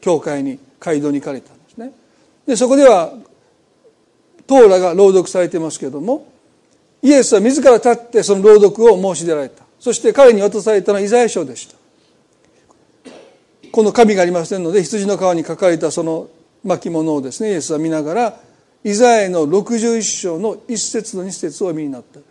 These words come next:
このイザヤの六十一章の一節の二節は、非常に有名な、「救い主が来られますよ、あなた方に与えられますよ」という約束の予言です。ユダヤ人たちは、この救い主をずっ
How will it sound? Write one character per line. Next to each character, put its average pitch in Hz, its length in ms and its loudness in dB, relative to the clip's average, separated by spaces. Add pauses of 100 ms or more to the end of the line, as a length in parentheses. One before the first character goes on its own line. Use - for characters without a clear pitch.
こ 214 120 -6
の 202 200 -4 (220)
イ 214 80 -8
ザ 226 160 4
ヤ 208 60 -2
の 175 100 -4
六 190 240 -2
十 202 100 -2
一 180 80 -6
章 180 240 -6
の 185 180 -6
一 220 160 -8
節 214 300 -10
の 180 80 -8
二 180 60 -10
節 151 300 -12
は、 196 280 -2 (500)
非 294 140 -6
常 269 180 2
に 254 80 2
有 254 120 4
名 240 180 2
な、 196 340 -2 (300)
「救 285 440 2
い - 20 4
主 196 320 0
が 202 320 0 (260)
来 226 140 0
ら 214 120 4
れ 202 120 0
ま 190 120 -2
す 196 140 -8
よ、 214 200 2
あ 202 40 2
な 202 100 0
た 208 100 2
方 190 180 -2
に 180 80 -4
与 190 160 0
え 202 60 2
ら 196 120 0
れ 190 80 -2
ま 190 120 -4
す 220 120 -8
よ」 262 120 -2
と 220 140 0
い 233 260 0
う 208 40 -6 (240)
約 190 200 -6
束 190 320 -8
の 247 280 0
予 175 140 -4
言 160 200 -4
で 113 100 -14
す。 - 200 -20 (1080)
ユ 196 100 0
ダ 220 100 6
ヤ 214 60 4
人 185 140 -4
た 165 120 -4
ち 160 120 -6
は、 170 280 -4 (800)
こ 254 140 2
の 240 80 8
救 233 280 0
い 226 40 2
主 190 240 0
を 151 60 0
ず 226 300 -6
っ 262 40 -2